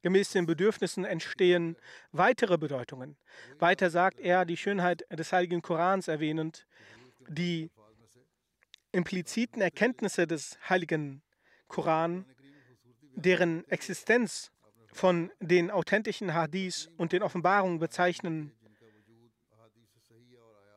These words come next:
und den offenbaren Zeichen belegt wird, werden nie belanglos offenbar,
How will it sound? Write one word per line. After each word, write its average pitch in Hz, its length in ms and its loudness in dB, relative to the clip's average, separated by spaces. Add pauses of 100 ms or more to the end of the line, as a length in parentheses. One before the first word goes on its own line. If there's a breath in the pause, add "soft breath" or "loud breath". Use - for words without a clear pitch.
(200)
und 170 160 -2
den 165 280 4 (120)
offenbaren 185 640 0
Zeichen 196 460 0
belegt 160 360 -2
wird, 151 360 -4 (520 soft breath)
werden 180 240 4
nie 214 140 4
belanglos 175 540 2
offenbar, 143 480 -8